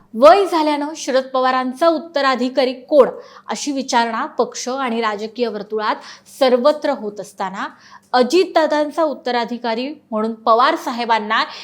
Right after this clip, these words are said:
या वयातही पुन्हा नव्या ताकदीनं उभं राहावं लागेल,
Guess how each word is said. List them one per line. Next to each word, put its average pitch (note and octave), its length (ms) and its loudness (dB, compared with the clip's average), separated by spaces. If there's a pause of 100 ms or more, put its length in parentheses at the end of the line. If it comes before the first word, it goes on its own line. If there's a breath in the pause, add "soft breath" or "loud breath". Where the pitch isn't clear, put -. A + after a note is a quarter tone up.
(120)
या C4 260 6
वयातही C#4 600 2
पुन्हा D4+ 500 -4
नव्या C4 260 -2
ताकदीनं A#3+ 540 -4
उभं A3+ 280 -2
राहावं A3 320 0
लागेल, G3+ 320 -6